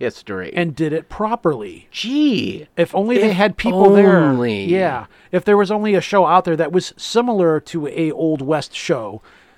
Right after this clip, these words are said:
Speaker 2: and had people, but the problem is
Speaker 1: Oh my
Speaker 2: those
Speaker 1: God.
Speaker 2: guys are so
Speaker 1: <laughs> It's,
Speaker 2: busy
Speaker 1: it's
Speaker 2: right
Speaker 1: like,
Speaker 2: now.
Speaker 1: how, how do you know The Mandalorian's the base, best space
Speaker 2: Yep.
Speaker 1: Western T V show?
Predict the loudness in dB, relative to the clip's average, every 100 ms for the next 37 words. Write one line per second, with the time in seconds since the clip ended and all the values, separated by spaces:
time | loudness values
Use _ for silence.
0 | -10 -6 -4 -4 -4 -6 -4 -2 -2 -4
1 | -8 -8 -4 0 0 2 0 2 2 4
2 | 6 4 2 0 -2 -2 -2 -2 2 2
3 | 2 -2 0 0 0 -2 -4 -4 2 2
4 | 2 -2 2 2 2 2 2 2 2 0
5 | 0 4 4 4 2 -4 -4 -2 -2 -8
6 | -12 -6 -6 -4 -2 -2 -4 -2 0 0
7 | -2 -4 -2 -2 -4 -2 -2 -4 -6